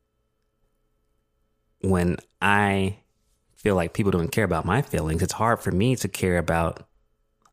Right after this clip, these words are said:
other people's feelings when I don't even care for my own.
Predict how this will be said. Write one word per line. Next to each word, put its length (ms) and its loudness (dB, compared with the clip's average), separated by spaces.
other 180 4
people's 380 -2
feelings 360 0
when 140 0
I 80 0
don't 200 2
even 160 0
care 440 -2
for 140 0
my 160 0
own. 400 0